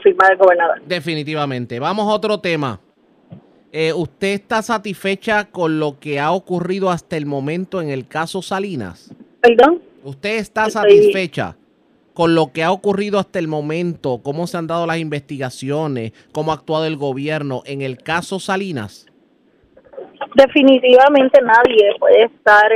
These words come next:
Speaker 1: eh, satisfecho con lo que está ocurrido. Mientras más hacemos vistas públicas, más, eh, descubrimos, ¿verdad?, la ineficiencia, la falta de comunicación y otras cosas que han surgido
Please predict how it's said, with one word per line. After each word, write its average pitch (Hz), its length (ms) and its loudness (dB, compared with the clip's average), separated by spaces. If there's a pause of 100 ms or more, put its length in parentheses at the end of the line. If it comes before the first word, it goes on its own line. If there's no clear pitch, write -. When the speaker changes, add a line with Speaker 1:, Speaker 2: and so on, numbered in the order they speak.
(160)
Speaker 1:
eh, 196 760 4
satisfecho 233 720 4
con 220 140 4
lo 208 80 8
que 196 80 2
está 196 240 6
ocurrido. 220 800 6
Mientras 208 480 2
más 262 420 2
hacemos 214 340 2 (100)
vistas 208 360 2 (120)
públicas, 220 580 4 (520)
más, 214 440 6 (180)
eh, 220 420 6
descubrimos, 240 800 6
¿verdad?, 214 540 2
la 226 160 6
ineficiencia, 226 1120 4
la 196 100 4
falta 208 320 4
de 226 100 6
comunicación 233 960 4
y 220 60 -2
otras 285 340 4
cosas 240 320 4
que 226 120 4
han 208 160 -2
surgido 226 580 4